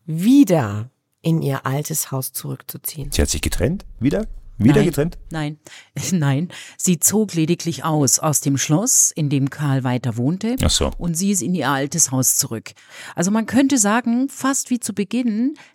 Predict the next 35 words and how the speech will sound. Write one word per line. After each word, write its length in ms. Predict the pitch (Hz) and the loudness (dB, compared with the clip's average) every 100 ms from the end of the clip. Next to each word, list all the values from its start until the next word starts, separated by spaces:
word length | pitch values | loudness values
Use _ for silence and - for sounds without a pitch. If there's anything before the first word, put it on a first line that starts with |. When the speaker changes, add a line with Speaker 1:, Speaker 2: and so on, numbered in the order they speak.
| - | -6
Speaker 3:
der 160 | 240 | -2
zweiten 380 | - 233 233 233 | 2 2 2 0
Ehe. 380 | - 226 117 123 _ _ _ - _ - | 0 0 0 -4 _ _ _ -20 _ 0
Termine 440 | 214 226 294 320 | 4 6 6 6
nehmen 380 | 240 226 247 254 | 4 4 4 2
sie 340 | 240 247 254 - _ | 2 -2 -2 -4 _
manchmal 800 | 208 208 220 - 214 208 202 208 | 0 2 2 0 0 2 0 -2
noch 320 | 196 147 131 120 | 0 0 0 -2
wahr, 460 | 147 170 240 330 _ - - | -2 -2 -2 -6 _ -20 -10
allerdings 480 | - 175 151 156 - | -2 2 4 2 4
nicht 200 | 143 - | 2 2
mehr 140 | 131 123 | 2 2
so 140 | 120 | -2
viele. 500 | 104 - 156 160 262 | -6 -6 -4 -4 -4
Und 220 | 262 202 | -4 -4
auf 160 | - - | -6 -4
meine 200 | 180 180 | -4 -4
Frage, 500 | - 160 - 269 214 | -4 -4 -2 -2 -2
wie 100 | 196 | -4
sie 100 | 196 | -4
denn 160 | 190 185 | -2 -2
jetzt 360 | 180 208 - - | 0 0 -2 -2
ihre 180 | 151 185 | -4 -4
Beziehung 500 | - - 254 339 208 | -4 -2 -2 0 0
benennen 460 | 185 185 277 254 | 0 2 4 4
würde, 240 | 165 175 202 | 2 2 2
sagte 360 | 165 214 - 254 | 2 0 0 0
sie 140 | 233 | 2
mir, 180 | 226 226 | 2 2
dass 180 | 220 202 | 0 -2
sie 100 | 202 | -4
noch 140 | 185 | -4
nicht 260 | 175 233 - | -4 -4 -4
bereit 400 | 185 147 156 196 | -4 -2 -2 -2
sei, 340 | - 180 185 | -6 -4 -6